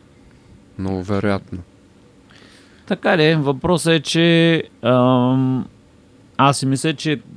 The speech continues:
Speaker 2: обикновено те се получава, когато един отбор тръгне да закъсва,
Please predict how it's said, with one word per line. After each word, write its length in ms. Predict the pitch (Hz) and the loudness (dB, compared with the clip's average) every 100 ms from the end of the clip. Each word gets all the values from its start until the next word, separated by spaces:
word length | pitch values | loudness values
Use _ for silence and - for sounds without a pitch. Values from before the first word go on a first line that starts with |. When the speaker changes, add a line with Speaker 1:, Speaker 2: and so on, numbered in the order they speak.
| - | -12
Speaker 2:
обикновено 460 | 120 113 123 123 143 | -6 -6 -4 -2 -2
те 140 | - | -2
се 120 | 139 135 | -4 -4
получава, 400 | 131 127 135 120 | -4 -2 -2 -2
когато 400 | 110 131 135 123 | 0 0 0 -2
един 120 | 131 | -2
отбор 260 | 120 123 | -2 -4
тръгне 280 | 117 127 123 | -4 -4 -2
да 120 | 120 | -2
закъсва, 600 | 104 107 117 - 165 202 | -2 -4 -6 -6 -4 -4